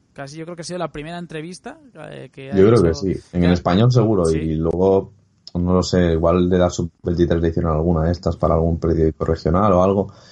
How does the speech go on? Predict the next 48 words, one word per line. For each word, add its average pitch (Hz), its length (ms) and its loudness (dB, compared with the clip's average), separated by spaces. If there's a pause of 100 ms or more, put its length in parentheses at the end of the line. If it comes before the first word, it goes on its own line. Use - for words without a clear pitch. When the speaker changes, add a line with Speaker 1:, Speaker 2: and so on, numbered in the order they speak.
(160)
Speaker 2:
No 90 80 2
lo 87 80 4
sé, 78 160 -4
no 78 60 -4
lo 78 80 -4
sé. 85 240 -10
Pero 85 340 2
vamos, 85 400 0 (200)
Speaker 1:
Sí, 80 120 -12
Speaker 2:
eh, 78 80 -4
Speaker 1:
está 80 180 0
Speaker 2:
haya 98 140 2
Speaker 1:
bien. 104 60 0
Speaker 2:
visto 95 200 -2
yo, 117 240 0 (280)
Speaker 1:
muy 170 200 -10
prolífico, 156 520 -12
¿no? 220 140 -16 (120)
Este 143 440 -14
ciclista, 143 440 -18
Speaker 2:
Sí, 92 60 -4
Speaker 1:
este 82 140 -4
Speaker 2:
sí. 80 40 -6
Speaker 1:
jovencísimo 135 540 -12
corredor, 147 380 -14
ya 151 100 -12
sabéis, 135 240 -16
si 123 80 -20
queréis 139 360 -16
Speaker 2:
Ciclista - 140 -12
Speaker 1:
conocerlo. 95 340 0
Speaker 2:
de 104 60 4
los 98 140 0
que 92 100 0
ganaba 90 380 0
fácil, 85 420 -8
en 73 100 -10
cadetes, 92 500 -4
en 92 60 -6
juveniles, 101 720 2
y 80 240 -4
luego 85 360 0
en 90 60 4
el 80 80 -2
paso 87 200 0
sub-veintitrés, 92 640 0
dos 85 200 0
años 127 520 2